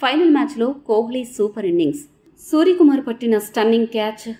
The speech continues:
హార్దిక్ పాండ్యా కీలక సమయంలో క్లాసెన్ వికెట్ పడగొట్టడం, బుమ్రా,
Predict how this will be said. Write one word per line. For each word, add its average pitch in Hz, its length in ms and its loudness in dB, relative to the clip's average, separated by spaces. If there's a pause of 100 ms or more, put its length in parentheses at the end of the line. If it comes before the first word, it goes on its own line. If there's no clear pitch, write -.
హార్దిక్ 220 340 -4
పాండ్యా 220 260 0
కీలక 233 400 -6
సమయంలో 214 420 0
క్లాసెన్ 214 540 -4
వికెట్ 202 300 -6
పడగొట్టడం, 196 560 -4 (240)
బుమ్రా, 214 420 -2